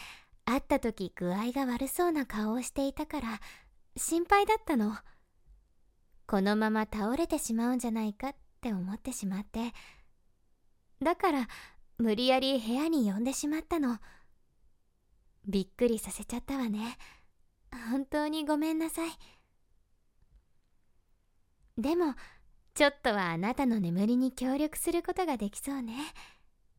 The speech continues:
マッサージも、耳かきも、そして、私という抱き枕も、全部あなたの眠りに協力できて、本当によかった。お礼を言うのはきっ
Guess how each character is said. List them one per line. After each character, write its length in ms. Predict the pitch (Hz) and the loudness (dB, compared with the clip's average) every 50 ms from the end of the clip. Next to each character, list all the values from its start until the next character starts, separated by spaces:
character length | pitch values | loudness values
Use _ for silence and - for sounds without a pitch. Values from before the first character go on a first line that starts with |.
| - _ _ _ _ _ _ _ _ _ _ _ - - | -20 _ _ _ _ _ _ _ _ _ _ _ -6 -4
マ 160 | 220 196 196 | -2 -2 -2
ッ 20 | |
サ 320 | 196 - - - 240 247 240 | -2 -4 -4 -2 0 0 0
ー 40 | 240 | -2
ジ 160 | - 214 202 | -2 -4 -4
も、 200 | 180 170 180 - - - - _ _ _ _ _ _ _ - _ - | -4 -6 -6 -10 -14 -20 -20 _ _ _ _ _ _ _ -20 _ -2
耳 280 | 220 208 208 220 233 - | -2 0 0 0 -2 -4
か 160 | - 294 294 | -4 -6 -4
き 140 | - 277 233 | -2 -2 -2
も、 220 | 202 - - - - - - - _ _ _ _ _ _ _ _ _ _ - - _ - | -2 -2 -6 -8 -14 -20 -20 -20 _ _ _ _ _ _ _ _ _ _ -20 -20 _ -12
そ 240 | - - 285 285 285 | -6 -2 -2 -2 -2
し 120 | - - | -2 0
て、 80 | - 320 302 302 - - - - - - _ - - - - | 0 0 0 -2 -6 -12 -16 -18 -20 -20 _ -20 -20 -8 -4
私 360 | - 220 226 - 254 277 - - | -2 0 2 4 4 4 2 2
と 160 | - 320 320 | 0 0 2
い 200 | 311 320 320 320 | 2 2 2 0
う 60 | 302 | 2
抱 160 | - 240 240 | 0 -2 -2
き 120 | - 294 294 | 0 0 0
枕 360 | 349 381 - 370 330 269 226 | 0 0 0 0 0 2 0
も、 180 | 208 214 202 - - - - - _ _ _ _ _ _ _ _ _ _ _ _ _ _ _ _ _ _ - | 0 -2 -2 -6 -10 -18 -20 -20 _ _ _ _ _ _ _ _ _ _ _ _ _ _ _ _ _ _ -4
全 320 | 202 196 214 220 220 214 | 0 2 2 4 2 2
部 100 | 185 185 | 0 -2
あ 140 | 170 156 156 | -4 -4 -4
な 160 | 170 190 220 | -6 -6 -6
た 140 | 226 - 277 | -4 -2 0
の 140 | 262 240 208 | 0 0 0
眠 280 | 185 185 180 180 202 226 | 0 0 0 -2 -2 0
り 120 | 247 247 | -2 -2
に 140 | 254 247 247 | -2 -4 -4
協 280 | - 269 254 254 262 | -4 -4 -4 -2 -2
力 240 | 262 277 269 - 294 | -4 -4 -6 -6 -6
で 120 | - 302 294 | -6 -8 -10
き 100 | - - | -10 -10
て、 200 | - 226 214 - - - - _ _ _ _ _ _ _ _ _ - - - | -10 -10 -10 -10 -14 -20 -20 _ _ _ _ _ _ _ _ _ -18 -12 -8
本 200 | 185 190 190 208 - | -8 -6 -6 -8 -6
当 220 | - 254 262 262 277 | -2 -2 -2 -2 -2
に 160 | 277 285 302 | -4 -6 -6
よ 100 | 320 330 | -6 -4
か 120 | - 349 | -4 -4
っ 20 | 311 - - | -4 -6 -6
た。 240 | - 220 208 - - - - _ _ _ _ _ _ _ _ _ _ _ _ _ _ _ _ _ _ _ _ _ _ _ _ _ _ _ - - - _ _ _ _ _ _ _ _ _ _ _ _ _ - 196 196 | -10 -10 -10 -12 -16 -20 -20 _ _ _ _ _ _ _ _ _ _ _ _ _ _ _ _ _ _ _ _ _ _ _ _ _ _ _ -20 -20 -20 _ _ _ _ _ _ _ _ _ _ _ _ _ -2 0 2
お 60 | 196 | 4
礼 320 | 208 214 214 220 220 220 | 4 4 4 4 4 4
を 60 | 220 | 2
言 260 | 220 214 220 220 220 214 | 2 2 0 0 0 0
う 20 | |
の 140 | 196 185 170 | 0 -2 -2
は 140 | 160 156 - | -4 -8 -10
き 120 | - - | -14 -18
っ 20 | - | -18